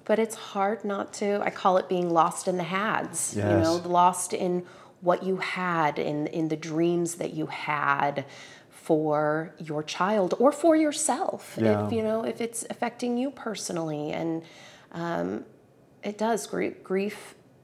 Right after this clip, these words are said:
Speaker 1: came into my life with epilepsy, and it has not left, and it never will. Um,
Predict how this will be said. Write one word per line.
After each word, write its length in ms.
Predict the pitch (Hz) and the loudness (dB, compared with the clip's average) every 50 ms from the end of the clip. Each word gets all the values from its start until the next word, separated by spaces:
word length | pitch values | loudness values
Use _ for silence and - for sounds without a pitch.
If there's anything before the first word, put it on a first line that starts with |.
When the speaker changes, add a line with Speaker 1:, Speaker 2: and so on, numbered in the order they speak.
| _ _ _ _ _ _ - 190 | _ _ _ _ _ _ -18 -16
Speaker 1:
came 260 | - - 196 190 190 | -4 -2 0 0 2
into 300 | - 180 185 185 - 214 | 2 2 0 0 0 0
my 200 | 196 185 185 185 | 0 2 0 2
life 340 | 180 170 160 180 190 - - | 4 4 4 4 2 0 -4
with 120 | 202 170 | -2 -2
epilepsy, 880 | - 180 160 - 226 202 202 208 202 - - 247 233 233 240 240 277 - - | -2 -2 0 0 2 2 2 2 0 -4 -2 0 0 0 0 -2 -4 -4 -4
and 320 | - 180 170 175 175 180 | -2 -2 -2 -2 -2 -4
it 200 | - - 165 165 | -4 -4 -4 -4
has 200 | 170 180 180 175 | -4 -4 -2 -2
not 280 | 170 160 160 165 - - - - - | 0 0 2 0 0 -2 -6 -16 -10
left, 460 | 196 175 175 202 262 - - - - | -4 -2 0 0 -2 -4 -8 -8 -4
and 80 | 226 202 | -2 -2
it 80 | 202 - | 0 0
never 220 | 214 202 240 262 | 0 0 0 -2
will. 440 | 262 226 202 185 180 190 233 320 330 - - - - - - - - - - _ | 0 0 0 2 2 2 0 -2 -4 -8 -20 -20 -20 -20 -20 -20 -20 -20 -20 _
Um, 480 | - 175 165 165 165 156 160 165 165 - | -8 -6 -4 -4 -2 -2 -4 -4 -6 -8